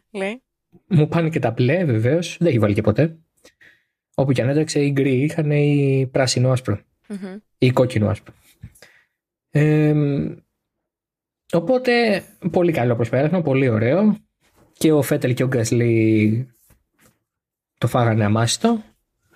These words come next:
Speaker 2: Και ο Άλεξ Άλμπον, ο οποίος, ε, αν δεν υπήρχε Max Verstappen στην πίστα, ο Άλεξ Άλμπον θα έπρεπε να βγει οδηγός αγώνα. Για μένα.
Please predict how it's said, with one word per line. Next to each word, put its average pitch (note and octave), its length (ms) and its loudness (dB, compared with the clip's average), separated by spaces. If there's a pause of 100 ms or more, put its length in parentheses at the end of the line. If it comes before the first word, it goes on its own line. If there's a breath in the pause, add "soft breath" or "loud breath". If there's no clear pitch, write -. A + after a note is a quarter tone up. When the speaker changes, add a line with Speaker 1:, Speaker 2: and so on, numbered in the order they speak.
(1000 loud breath)
Speaker 2:
Και - 140 -4
ο - 20 2
Άλεξ A#3 260 -2
Άλμπον, C4 300 0
ο A3+ 40 0
οποίος, G#3+ 460 -2
ε, F3+ 300 2
αν F#3 160 0
δεν E3+ 100 0
υπήρχε E3 320 0
Max C#3 220 -2
Verstappen C3+ 260 0
στην A2+ 160 -2
πίστα, F3 260 0
ο E3+ 40 2
Άλεξ D#3+ 180 -2
Άλμπον D3+ 160 -2
θα C3 80 0
έπρεπε D3 180 0
να C3 80 0
βγει B2+ 120 0
οδηγός A#2+ 260 2
αγώνα. G2 320 -2 (680)
Για G2 160 4
μένα. G2 280 -2